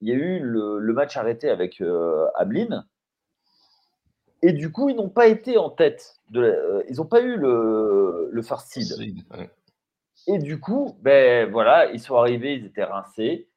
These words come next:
Speaker 1: Un match en moins, merci monsieur, dame. Allez, ciao, bonsoir Clara,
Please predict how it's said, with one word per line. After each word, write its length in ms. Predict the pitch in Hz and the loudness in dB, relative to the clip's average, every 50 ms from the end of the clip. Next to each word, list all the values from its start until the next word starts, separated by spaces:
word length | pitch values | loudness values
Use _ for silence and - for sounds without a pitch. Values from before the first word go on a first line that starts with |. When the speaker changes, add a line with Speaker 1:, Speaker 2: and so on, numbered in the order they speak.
| _ - - - - - | _ -12 -12 -10 -6 -6
Speaker 1:
Un 80 | 131 | -2
match 240 | 131 131 120 120 - | -2 -2 -2 -2 -4
en 80 | 113 98 | -6 -6
moins, 320 | 98 107 120 143 165 147 | -4 -2 -2 -2 -2 -2
merci 260 | 123 113 - - - | -4 -6 -6 -6 -16
monsieur, 220 | 120 120 - 104 85 | -20 -16 -12 -4 2
dame. 260 | 98 120 131 - - - | 2 2 2 2 -2 -2
Allez, 260 | 101 104 117 139 139 | -2 0 0 -2 -4
ciao, 500 | - - 120 101 110 131 151 160 151 - - | -6 -6 -4 -2 -2 -2 -2 -4 -6 -10 -8
bonsoir 280 | 120 123 123 135 120 - | -8 -8 -6 -8 -10 -8
Clara, 520 | - 95 80 85 104 117 - - - | -6 -6 -2 0 0 0 -2 -4 -10